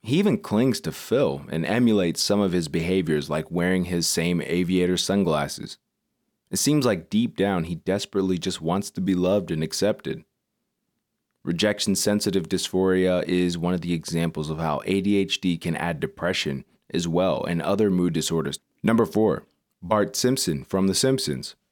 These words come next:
Before South Park debuted, The Simpsons was the only cartoon besides Beavis and Butthead that I wasn't allowed to watch as a kid.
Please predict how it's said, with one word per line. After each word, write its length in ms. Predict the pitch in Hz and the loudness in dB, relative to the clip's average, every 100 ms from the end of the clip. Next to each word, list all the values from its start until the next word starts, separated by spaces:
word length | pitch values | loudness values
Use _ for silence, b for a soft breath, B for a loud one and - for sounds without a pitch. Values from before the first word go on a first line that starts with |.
| _ | _
Before 280 | 101 - 165 | -4 0 2
South 320 | - 95 90 | 2 0 0
Park 220 | 98 90 - | 0 0 2
debuted, 540 | 90 78 78 76 76 - | 0 2 0 0 -2 -4
The 80 | 90 | -2
Simpsons 520 | - 104 - 98 85 | 2 2 2 0 2
was 220 | 82 82 | 0 -2
the 260 | - 80 78 | 0 -2 0
only 300 | 95 98 87 | 0 2 0
cartoon 520 | 95 85 - 90 82 | 0 -2 -2 -2 -2
besides 440 | 80 - 80 80 | -2 -2 -2 -2
Beavis 420 | 71 87 90 92 - | -2 -2 0 0 -2
and 160 | 80 | -2
Butthead 400 | 78 82 78 73 | 0 -2 -2 -4
that 140 | 69 76 | -2 -2
I 80 | |
wasn't 340 | 78 80 82 78 | 0 0 0 -2
allowed 320 | 71 76 80 | -2 -2 -2
to 80 | 78 | -2
watch 340 | 78 78 80 | 0 -2 -4
as 120 | - | -8
a 20 | 80 | -10
kid. 320 | - 67 | -6 -6